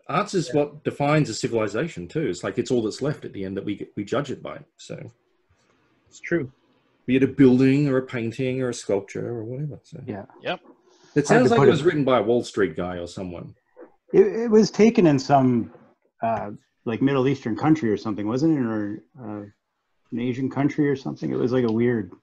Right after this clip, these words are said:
Speaker 2: I'm not sure. I thought it was just the Toronto Star or something.
Speaker 4: Yeah, no, it was, I think it
Speaker 2: They
Speaker 4: was,
Speaker 3: They posted
Speaker 4: uh,
Speaker 3: it there, but I don't know where
Speaker 2: Well,
Speaker 3: the poll was done.
Speaker 2: I'm not sure.
Speaker 4: Huh.
Speaker 1: Well, people are
Speaker 3: But,
Speaker 1: gonna say
Speaker 3: I mean,
Speaker 1: that, but, you know, everyone loves
Speaker 3: yeah.
Speaker 1: going.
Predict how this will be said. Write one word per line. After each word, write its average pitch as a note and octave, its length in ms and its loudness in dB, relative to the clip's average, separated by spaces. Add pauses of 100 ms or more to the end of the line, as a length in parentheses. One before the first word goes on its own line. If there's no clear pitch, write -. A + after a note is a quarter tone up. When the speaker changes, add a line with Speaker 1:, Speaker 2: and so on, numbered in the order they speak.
(420)
Speaker 2:
I'm G3 100 0
not C4 180 0
sure. A#3 200 4
I G3+ 60 6
thought C4 160 2
it A3 100 6
was G3 140 6
just F3 160 -4
the F3 80 -2
Toronto E3+ 360 -2
Star D3+ 380 -2
or B2 40 -6
something. D#3+ 240 2
Speaker 4:
Yeah, C#4+ 180 2
no, F#3 220 4
it D3 60 4
was, D#3 220 0
I - 140 2
think D#3 220 -4
it - 40 -2
Speaker 2:
They - 40 -2
Speaker 4:
was, C3 220 4
Speaker 3:
They B2+ 40 2
posted E3 360 8
Speaker 4:
uh, B2+ 60 8
Speaker 3:
it A2+ 80 2
there, G#2 260 2
but A2+ 240 0
I B2+ 100 2
don't D#3+ 140 4
know C#3+ 80 4
where C#3 80 6
Speaker 2:
Well, C3+ 80 8
Speaker 3:
the A#2 80 0
poll C#3+ 360 2
was A2 200 -2
done. G2+ 380 -8 (1600)
Speaker 2:
I'm E3+ 140 -4
not C#3 200 -6
sure. F#3 340 0 (520)
Speaker 4:
Huh. F#3+ 180 0 (680)
Speaker 1:
Well, G#3 80 -2
people B3 260 6
are G#3 60 10
Speaker 3:
But, D#3 60 2
Speaker 1:
gonna D3 160 2
say D3 160 0
Speaker 3:
I - 20 6
mean, C#3 80 4
Speaker 1:
that, A2+ 240 -2
but, A#2+ 160 0
you C#3 100 -4
know, B2 80 -2
everyone B2 320 -2
loves G#2+ 200 -2
Speaker 3:
yeah. G#2 60 -6
Speaker 1:
going. B2 140 -4